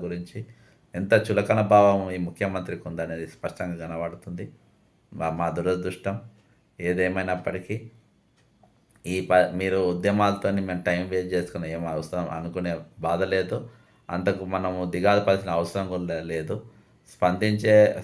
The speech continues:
స్పందించలేని, ఆ, కఠినమైన మ-, ముఖ్యమంత్రి మనకున్నాడు.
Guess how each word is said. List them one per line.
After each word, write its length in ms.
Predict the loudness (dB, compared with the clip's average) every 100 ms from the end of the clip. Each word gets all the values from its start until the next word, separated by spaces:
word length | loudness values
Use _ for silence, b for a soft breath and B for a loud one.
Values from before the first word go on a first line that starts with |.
| 0
స్పందించలేని, 1000 | 0 2 0 4 6 6 4 2 -2 -6 B B B 0
ఆ, 200 | 0 2
కఠినమైన 580 | 0 2 2 4 4 2 -2
మ-, 200 | -4 -2
ముఖ్యమంత్రి 600 | -2 -4 0 0 0 -4 -6
మనకున్నాడు. 720 | -6 -8 -8 -4 -2 -4